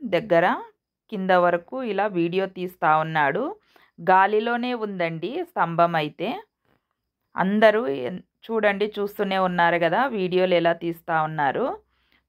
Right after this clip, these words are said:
చూడండి మేము కూడా ఒక క్లాత్ తీసుకొని ఇలా తీసాము.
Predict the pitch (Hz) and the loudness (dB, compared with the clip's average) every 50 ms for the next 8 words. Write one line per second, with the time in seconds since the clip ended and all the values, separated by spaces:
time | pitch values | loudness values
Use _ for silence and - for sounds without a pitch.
0 | _ - 240 226 214 214 208 208 208 247 254 220 202 190 190 190 185 180 196 226 | _ 0 2 4 4 4 2 2 0 -2 -2 -2 -2 -2 -2 -2 -2 0 0 0
1 | 233 - 190 180 - 190 175 170 180 196 - _ - 190 185 185 - - 180 175 | 0 -2 -4 -6 0 2 2 4 2 2 -2 _ -8 -8 -8 -8 -6 -4 -4 -4
2 | 180 214 285 415 480 - _ _ _ _ _ _ _ _ _ - - 196 196 196 | -2 -4 -6 -8 -12 -18 _ _ _ _ _ _ _ _ _ -2 2 2 2 2
3 | 196 202 196 196 196 - 190 180 175 175 196 247 262 | 0 -2 -4 -4 0 2 2 2 2 0 -2 -4 -6